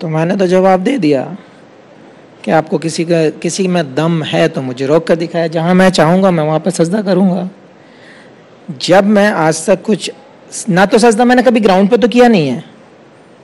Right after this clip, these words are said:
उससे तो हर इंसान डरता है, उसकी चौखट पे जाके तो हर आदमी झुक जाता है, लेकिन मैंने कभी ground पे सजदा किया ही नहीं है।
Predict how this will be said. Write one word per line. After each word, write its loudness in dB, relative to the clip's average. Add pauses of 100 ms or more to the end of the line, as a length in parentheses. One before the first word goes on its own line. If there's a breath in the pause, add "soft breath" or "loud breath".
(720)
उससे -6
तो -6
हर -2
इंसान -4
डरता -4
है, -12 (800 loud breath)
उसकी -6
चौखट 0
पे 0
जाके -4
तो 0
हर 2
आदमी 0
झुक -4
जाता -8
है, -8
लेकिन 0 (800 loud breath)
मैंने 4
कभी 2 (120)
ground 4
पे 2
सजदा 0
किया -2
ही 2
नहीं 0
है। -8